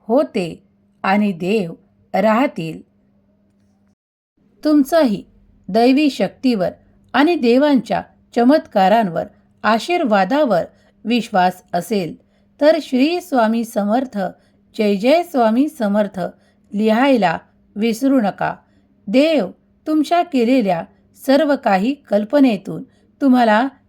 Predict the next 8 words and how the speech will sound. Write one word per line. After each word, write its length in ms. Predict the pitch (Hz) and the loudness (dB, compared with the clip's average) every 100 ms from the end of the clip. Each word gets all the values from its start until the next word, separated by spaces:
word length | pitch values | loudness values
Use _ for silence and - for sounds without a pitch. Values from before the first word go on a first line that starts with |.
| _ 294 | _ -2
ते 420 | 320 247 185 _ | 0 0 -2 _
साध्य 500 | - 269 285 247 311 | -4 0 0 0 -2
करून 340 | 311 254 247 214 | 0 2 2 0
देतील. 460 | 185 185 220 180 - _ _ _ | -4 -4 -4 -6 -10 _ _ _
जे 260 | - 233 269 | 0 0 0
तुम्हाला 360 | 208 180 190 180 - _ _ 269 | -4 -4 -4 -6 -10 _ _ 0
पुढील 360 | 254 311 254 | 2 2 -2
जीवनात 500 | 170 247 302 254 175 | -2 0 2 2 -2